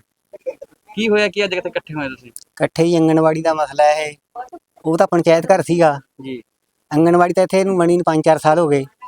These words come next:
Speaker 2: ਇਹ ਰੰਗ ਰੁੰਗ ਕਰਾ ਕੇ ਬਹੁਤ ਵਧੀਆ ਬਣਾਤੀ, ਵਧੀਆ ਠੰਡੀ ਹਵਾ ਆਉਂਦੀ ਹੈ ਇੱਥੇ। ਤੇ ਉਹ ਉੱਥੇ ਪੰਚਾਇਤ ਹੁਣ ਆਪਦੇ ਮਸਲੇ ਹੁੰਦੇ, ਸੌ ਪੰਚਾਇਤਾਂ ਦੇ ਵਿੱਚ ਅੜ ਜੇ, ਅੜ ਕੇ ਬਹਿੰਦੀ ਹੈਗੀ।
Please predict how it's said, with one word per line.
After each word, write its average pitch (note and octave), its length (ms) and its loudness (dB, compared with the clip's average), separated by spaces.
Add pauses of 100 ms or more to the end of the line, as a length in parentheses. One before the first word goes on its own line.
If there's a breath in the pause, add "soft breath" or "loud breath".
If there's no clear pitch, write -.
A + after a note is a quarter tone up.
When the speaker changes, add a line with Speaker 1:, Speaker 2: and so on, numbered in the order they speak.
(380)
Speaker 2:
ਇਹ D#3+ 120 0
ਰੰਗ D#3+ 200 2
ਰੁੰਗ E3+ 160 2
ਕਰਾ D#3+ 240 2
ਕੇ E3 80 0
ਬਹੁਤ F3 220 0
ਵਧੀਆ F3+ 260 -2
ਬਣਾਤੀ, D#3+ 340 0
ਵਧੀਆ E3+ 260 0
ਠੰਡੀ F#3 280 -2
ਹਵਾ C#3+ 160 4
ਆਉਂਦੀ A#2 240 -8
ਹੈ A2+ 40 -18
ਇੱਥੇ। - 160 -16 (1000)
ਤੇ D3+ 280 2 (680)
ਉਹ G3+ 220 4
ਉੱਥੇ A3 180 -2
ਪੰਚਾਇਤ F#3+ 420 2
ਹੁਣ G3 140 0
ਆਪਦੇ F3+ 280 2
ਮਸਲੇ F3+ 300 0
ਹੁੰਦੇ, F#3 200 2
ਸੌ E3 200 0
ਪੰਚਾਇਤਾਂ F3 400 0
ਦੇ F#3 80 -2
ਵਿੱਚ F3 260 -4
ਅੜ D#3+ 80 0
ਜੇ, D#3 200 0 (100)
ਅੜ D#3 120 -2
ਕੇ D#3 80 2
ਬਹਿੰਦੀ D3 360 0
ਹੈਗੀ। C3+ 160 -4